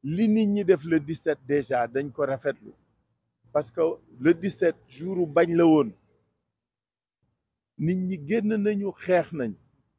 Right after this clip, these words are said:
Ñu waat leen le vingt-neuf. Inch'Allah, je suis certain que daañu génn.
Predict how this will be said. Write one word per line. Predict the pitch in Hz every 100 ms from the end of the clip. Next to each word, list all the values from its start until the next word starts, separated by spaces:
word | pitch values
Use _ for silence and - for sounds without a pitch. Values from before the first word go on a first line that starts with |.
| _ _ _ _ _ _ _ _
Ñu | 139 175 190
waat | 196 196 180
leen | 202 185
le | 160
vingt-neuf. | 139 190 180 170 - _ _ _ _ _ _ _ _ -
Inch'Allah, | 170 - 185 151 156 143
je | 123
suis | 165 165
certain | - 175 - 170
que | -
daañu | 143 131 131
génn. | 123 117